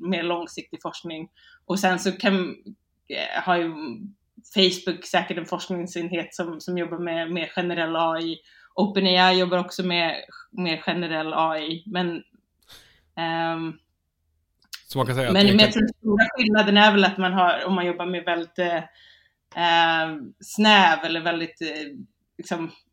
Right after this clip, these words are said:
Speaker 1: hitta, hitta, svårt att hitta ett narrow, eh, A I, eller om man jobbar med väldigt, eh,
Speaker 2: Mm.
Speaker 1: vid A I då.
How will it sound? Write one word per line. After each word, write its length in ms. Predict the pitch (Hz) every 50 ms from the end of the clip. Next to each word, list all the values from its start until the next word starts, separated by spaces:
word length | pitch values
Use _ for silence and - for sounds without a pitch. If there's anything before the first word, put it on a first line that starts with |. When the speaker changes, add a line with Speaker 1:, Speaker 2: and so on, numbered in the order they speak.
| _ _ _ _ _ _ _ _ _ _ _ _ _ _ _ _ _ _ _ - 170 185 -
Speaker 1:
hitta, 300 | - 170 214 208 202 202
hitta, 320 | 170 214 233 196 190 185
svårt 180 | 196 - 196 196
att 60 | 202
hitta 220 | 196 180 - 175 170
ett 120 | - -
narrow, 520 | 190 208 208 202 202 196 185 180 180 180 175 - 202 196
eh, 280 | 190 185 180 175 175 170 165 -
A 200 | 180 175 175 170 175
I, 100 | 175 165
eller 220 | - - 185 180 170
om 60 | 170
man 120 | 175 175
jobbar 180 | 185 180 175 170
med 180 | 180 175 170
väldigt, 280 | 170 180 170 170 165 165
eh, 260 | 180 175 170 165 165 165 _ _ _ _ _ _ _ _ _ -
Speaker 2:
Mm. 340 | 185 180 - 123 123 - 127
Speaker 1:
vid 380 | 214 220 208 202 190 165 190
A 240 | 175 160 160 156 151 151
I 40 | 151
då. 220 | 156 - - -